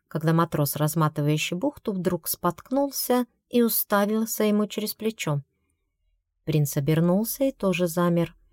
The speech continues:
Иржина и Агнешка вышли из его каюты. Они были одеты в одинаковые серые пальто с фиолетовыми пелеринами и воланами,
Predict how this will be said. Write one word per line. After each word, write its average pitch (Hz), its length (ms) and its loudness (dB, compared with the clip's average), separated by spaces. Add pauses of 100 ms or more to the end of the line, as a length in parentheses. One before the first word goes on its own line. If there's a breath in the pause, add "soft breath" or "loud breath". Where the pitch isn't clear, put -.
(440)
Иржина 170 600 2
и - 160 -6
Агнешка 156 760 0 (100)
вышли 165 480 0
из 233 180 0
его 214 200 0
каюты. 147 640 -2 (640)
Они 160 220 2
были 151 180 2
одеты 151 400 0
в 143 40 0
одинаковые 147 600 0
серые 147 380 -2
пальто 156 500 -2
с - 120 -8
фиолетовыми 208 680 0
пелеринами 196 720 2
и 190 160 -4
воланами, 180 680 2